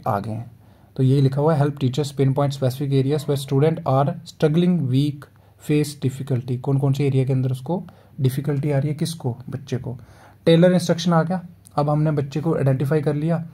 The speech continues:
अभी हम बच्चे के हिसाब से जो है वो अपने टीचिंग मेथड्स, अपने लेसन्स डिज़ाइन कर सकते हैं। यस, कौन करेगा ये, टीचर। उसके बाद देखो यहाँ पे मेजर प्रायर नॉलेज, बच्चे का पूर्व ज्ञान है,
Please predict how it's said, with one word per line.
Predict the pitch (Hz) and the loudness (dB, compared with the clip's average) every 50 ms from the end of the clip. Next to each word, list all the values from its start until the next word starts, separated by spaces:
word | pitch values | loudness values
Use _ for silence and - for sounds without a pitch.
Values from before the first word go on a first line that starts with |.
| - - - - - - - - | -18 -20 -20 -20 -20 -14 -6 -2
अभी | 147 139 151 | 0 2 2
हम | 143 147 143 131 | 2 2 2 0
बच्चे | 127 127 - - 143 139 | -2 -2 -2 -4 -4 -2
के | 151 156 | -2 0
हिसाब | 139 131 127 - 120 123 123 | 0 0 0 0 0 0 -2
से | - 160 147 | -2 -4 -2
जो | 135 135 127 | -2 0 0
है | 123 127 | 0 0
वो | 123 139 175 220 - - - _ _ _ - _ - _ - _ _ - - _ - _ - - - - - - - - - | 0 -2 -4 -4 -6 -12 -20 _ _ _ -20 _ -20 _ -20 _ _ -20 -20 _ -20 _ -20 -20 -20 -20 -20 -20 -14 -10 -8
अपने | 131 131 135 143 160 175 170 - - - | -4 0 0 0 0 0 -2 -6 -8 -6
टीचिंग | - 127 127 - 139 143 | -4 -4 -2 0 0 2
मेथड्स, | 139 139 143 139 170 175 180 175 - - - - - - - - - | 2 2 2 2 2 0 0 0 -6 -14 -18 -20 -20 -20 -16 -10 -6
अपने | 135 127 131 127 | -2 0 2 2
लेसन्स | 131 127 127 - 175 180 185 180 - - - - - - - - - | 2 2 2 2 2 2 2 0 -2 -8 -14 -20 -20 -20 -14 -6 -2
डिज़ाइन | 135 131 127 135 139 135 135 | -2 2 2 4 4 4 2
कर | 147 139 | 0 -2
सकते | 139 160 135 - - 175 | -2 -4 -6 -4 -2 0
हैं। | 165 139 117 | 0 2 2
यस, | 123 135 131 123 135 - | 2 2 0 0 -4 -8
कौन | - - 147 151 156 151 | -6 -2 0 0 0 0
करेगा | 135 151 143 139 135 135 127 | 0 0 0 0 0 2 0
ये, | 127 120 113 113 113 - | 0 0 -2 -4 -6 -6
टीचर। | 131 120 - - - 139 127 117 110 - - - - - - - - - - - - - - | -6 -6 -6 -4 -4 -2 -2 -2 -4 -6 -12 -18 -20 -20 -20 -20 -20 -20 -20 -20 -20 -14 -8
उसके | - 135 139 180 175 | -8 -4 2 4 6
बाद | 170 165 | 6 6
देखो | 160 143 151 | 6 4 2
यहाँ | 147 135 135 | 2 2 2
पे | 127 131 123 127 - - | 0 -2 -4 -6 -2 0
मेजर | 135 143 147 139 165 175 170 165 | 2 2 4 4 4 2 2 4
प्रायर | 160 151 151 156 160 160 | 4 6 6 6 6 4
नॉलेज, | 156 151 143 131 123 131 - - 131 | 2 2 2 0 0 -2 -6 -6 -4
बच्चे | 131 127 127 127 - 156 147 | -4 -4 -4 -4 -2 -2 0
का | 160 165 | 0 0
पूर्व | 165 143 147 151 151 156 | 2 2 2 2 2 2
ज्ञान | 139 151 151 151 143 | 4 4 4 4 2
है, | 139 - | 0 -2